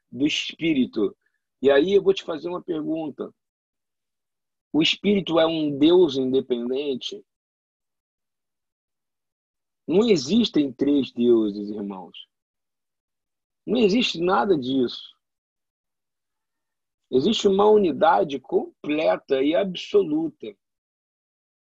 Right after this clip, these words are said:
do Pai. Eu tô falando dos dez, eu tô come-, eu tô, eu tô, eu tô entrando em Êxodo vinte de uma forma que você saia do pensamento romano, ok? Católico,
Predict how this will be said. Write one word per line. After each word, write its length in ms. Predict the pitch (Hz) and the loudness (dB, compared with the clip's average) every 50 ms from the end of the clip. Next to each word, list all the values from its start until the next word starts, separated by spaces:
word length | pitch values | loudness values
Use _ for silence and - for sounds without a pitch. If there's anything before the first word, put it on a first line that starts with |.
| _ | _
do 160 | - 113 107 98 | -16 -14 -14 -8
Pai. 520 | _ - - - 117 120 135 170 196 226 _ _ _ - | _ 0 2 2 2 2 2 0 0 -2 _ _ _ -16
Eu 80 | 202 214 | -10 -6
tô 120 | - 170 | -6 -4
falando 360 | 151 - 160 151 165 196 208 185 | 0 0 0 0 0 -2 -4 -4
dos 160 | 175 143 135 | -8 -6 -4
dez, 160 | 160 185 185 | -4 -2 -2
eu 180 | 170 196 185 143 | -4 -6 -8 -10
tô 100 | - - | -10 -8
come-, 200 | - 202 196 185 | -4 -2 -2 -2
eu 140 | 180 170 | -2 -2
tô, 180 | - - 202 220 | 0 2 2 2
eu 140 | 196 156 139 | 0 -2 0
tô, 300 | - 190 202 190 - - _ _ _ _ _ _ | 2 2 2 2 2 -4 _ _ _ _ _ _
eu 100 | - 135 | -6 0
tô 80 | 131 196 | 2 4
entrando 520 | 208 196 156 131 - 160 196 220 220 202 | 2 2 2 -2 -2 0 0 0 0 0
em 140 | 175 170 175 | -2 0 0
Êxodo 300 | 185 165 147 143 131 123 | -2 -2 -2 -4 -6 -6
vinte 540 | 117 143 180 196 185 165 135 - 120 107 - _ _ _ _ _ | -4 -4 -2 -2 -4 -4 -6 -10 -12 -14 -14 _ _ _ _ _
de 80 | - 160 | -8 -6
uma 200 | 160 147 135 131 | -6 -6 -6 -4
forma 280 | - 190 190 196 196 160 | -4 -4 -2 -2 -4 -6
que 100 | - 175 | -6 -6
você 240 | 170 175 - - | -6 -6 -4 -4
saia 680 | 190 - - - - - - 196 190 196 208 220 220 214 | -6 -6 -6 -10 -6 -2 0 2 2 2 0 0 0 -2
do 160 | 190 175 196 190 | -2 -2 -4 -6
pensamento 640 | - 202 196 - - 185 165 156 156 156 - - 147 | -6 -8 -8 -8 -8 -8 -8 -8 -8 -8 -10 -12 -8
romano, 760 | - 160 165 156 135 139 143 143 151 160 170 190 202 220 - _ _ _ _ _ _ _ _ _ - | -4 -2 -2 -2 -2 -4 -4 -4 -2 -2 -2 -4 -6 -8 -10 _ _ _ _ _ _ _ _ _ -6
ok? 560 | - 123 120 - 151 139 135 147 165 196 - _ _ _ _ _ _ - | -6 -6 -4 -2 -2 0 0 0 0 -2 -2 _ _ _ _ _ _ -4
Católico, 960 | - 151 143 _ - - 151 143 143 151 165 175 170 - - 196 214 - | -4 -4 -4 _ -2 0 2 4 4 2 2 0 -2 -2 -4 -6 -6 -8